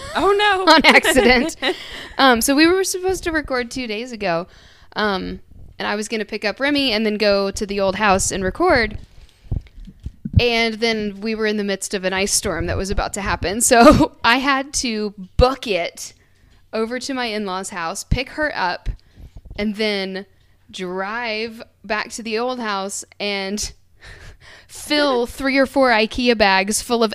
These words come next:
Speaker 1: everything I could get. Josh went there and hid it first and got most of the stuff out of the pantry, and then I hid it second and got the rest of the stuff out of the pantry and all the rest of the stuff out of the fridge and freezer in our <laughs> kitchen.
Speaker 2: <laughs>
Speaker 1: Like,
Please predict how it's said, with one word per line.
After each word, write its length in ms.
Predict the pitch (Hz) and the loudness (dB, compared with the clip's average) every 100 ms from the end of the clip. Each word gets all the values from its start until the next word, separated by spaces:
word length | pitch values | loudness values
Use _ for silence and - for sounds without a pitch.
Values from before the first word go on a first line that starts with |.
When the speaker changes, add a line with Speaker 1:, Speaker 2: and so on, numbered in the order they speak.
| - | 8
Speaker 1:
everything 680 | 233 233 262 254 277 269 247 | 8 8 2 2 2 2 2
I 80 | |
could 220 | 226 247 196 | 0 -2 2
get. 420 | 214 202 - - - - - | 2 2 0 -8 -10 -14 2
Josh 300 | 240 277 - | 2 4 -2
went 140 | 269 | 0
there 160 | 254 233 | 2 2
and 120 | 214 | 0
hid 120 | 226 | 0
it 120 | 208 | -2
first 400 | - 226 190 202 | -2 -2 -2 -4
and 80 | 208 | -4
got 160 | 196 196 | -4 -2
most 280 | 208 214 - | -2 -2 -6
of 60 | |
the 80 | 202 | -6
stuff 280 | - 202 190 | -4 -4 -4
out 100 | 190 | -6
of 40 | 175 | -6
the 80 | |
pantry, 360 | 190 185 180 190 | -6 -6 -4 -4
and 80 | 185 | -4
then 80 | 190 | -2
I 120 | 208 | -2
hid 180 | 208 233 | -2 -2
it 120 | - | -2
second 360 | - 214 214 185 | 0 0 0 -4
and 120 | 185 | 0
got 160 | 190 - | 0 0
the 100 | 190 | 2
rest 300 | 220 220 277 | 4 6 4
of 80 | 254 | 4
the 60 | |
stuff 300 | 247 240 208 | 4 2 2
out 120 | 214 | 2
of 60 | 208 | 0
the 80 | 214 | 0
pantry 560 | 226 202 - 208 185 - - - | -2 -2 -2 -2 -2 -6 -16 -8
and 100 | 220 214 | -6 -2
all 180 | 202 202 | 2 2
the 120 | 226 | 0
rest 240 | 226 226 240 | -4 -4 -2
of 80 | |
the 100 | 214 | 0
stuff 260 | 214 220 202 | 0 0 2
out 120 | 208 | 0
of 40 | 196 | 0
the 80 | 196 | 0
fridge 260 | 208 190 | 0 0
and 140 | 190 185 | 0 -2
freezer 540 | 208 190 185 180 226 240 - - - | 0 0 2 0 -2 -6 -14 -20 -8
in 140 | - 233 | -2 0
our 120 | 233 | 2
<laughs> 0 | |
kitchen. 600 | - 339 - 415 392 415 - _ _ | 0 2 4 6 4 0 -4 _ _
Speaker 2:
<laughs> 800 | - - - 349 403 440 381 427 | -6 -6 -4 -6 -4 -4 -6 -4
Speaker 1:
Like, 340 | - 247 240 | 2 2 2